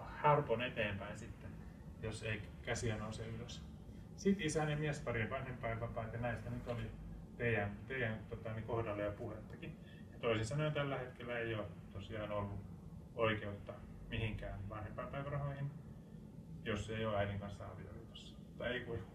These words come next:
niin, ei ole avio- tai avoliitossa äidin kanssa. Ja huo-, huolimatta siitä, että kuka hoitaa lasta. Ja tää on tietenkin ollut ihan totaalisen, niin kuin, väärä tilanne.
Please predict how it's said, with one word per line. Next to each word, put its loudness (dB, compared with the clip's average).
niin, 0
ei 0
ole 4
avio- 0
tai 2
avoliitossa -2
äidin -4
kanssa. -6
Ja -6
huo-, 2
huolimatta 6
siitä, 0
että -4
kuka -2
hoitaa 2
lasta. -8
Ja -6
tää -4
on -2
tietenkin -2
ollut 2
ihan 0
totaalisen, -4
niin -6
kuin, -10
väärä 2
tilanne. 0